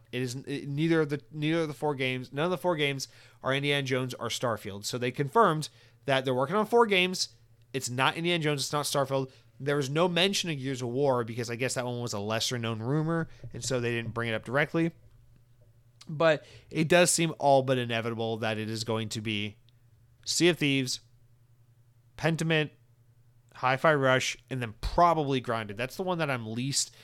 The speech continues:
that it's like, I've heard the least number of rumors about it, but it just makes the most sense, and most people seem to be gravitating towards that as well. Um, so I, I really do think it is those four games. And Phil Spencer makes it clear, like, "Hey,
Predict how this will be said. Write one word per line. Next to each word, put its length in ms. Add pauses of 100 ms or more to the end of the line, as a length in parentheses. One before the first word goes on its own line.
(220)
that 200
it's 140
like, 180 (240)
I've 200
heard 180
the 80
least 280
number 240
of 180
rumors 320
about 260
it, 140
but 100
it 140
just 240
makes 300
the 80
most 240
sense, 280
and 60
most 200
people 180
seem 160
to 60
be 80
gravitating 500
towards 220
that 140
as 140
well. 340 (400)
Um, 320 (320)
so 200
I, 240
I 40
really 200
do 120
think 160
it 60
is 140
those 160
four 200
games. 360
And 260
Phil 180
Spencer 320
makes 260
it 60
clear, 260
like, 180
"Hey, 340